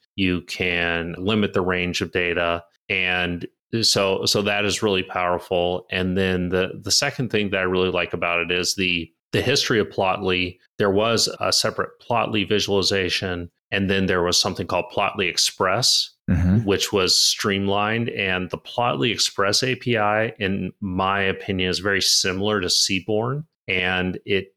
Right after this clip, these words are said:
Speaker 1: is very, I think it's Pythonic. It's very easy to understand and pick up. And over time, they've expanded it to where now that's, that's kind of the default,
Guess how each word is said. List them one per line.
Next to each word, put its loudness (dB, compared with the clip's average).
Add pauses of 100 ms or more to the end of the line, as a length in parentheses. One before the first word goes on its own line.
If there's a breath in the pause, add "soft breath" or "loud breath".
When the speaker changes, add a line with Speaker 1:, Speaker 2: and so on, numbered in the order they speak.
Speaker 1:
is 0
very, 0
I -6
think -4
it's -2
Pythonic. -2
It's -6
very 0
easy 2
to -8
understand -2
and -6
pick -4
up. 0
And -2
over -2
time, -2
they've 0
expanded -2
it -2
to -8
where 0
now -2
that's, -2 (280 soft breath)
that's -2
kind -2
of -8
the -2 (100)
default, -2